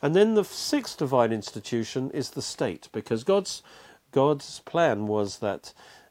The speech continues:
as mankind spread over the world, they would form different nation states.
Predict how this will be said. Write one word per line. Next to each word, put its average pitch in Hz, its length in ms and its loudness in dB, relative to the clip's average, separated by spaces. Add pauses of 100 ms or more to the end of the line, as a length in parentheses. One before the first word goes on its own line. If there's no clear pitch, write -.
as 113 300 -4
mankind 131 540 0
spread 117 300 -2
over 107 220 -2
the 101 80 -6
world, 101 520 -6 (460)
they 110 160 0
would 110 200 -2
form 101 440 -2
different 113 580 -4 (400)
nation 104 440 -4
states. - 600 -10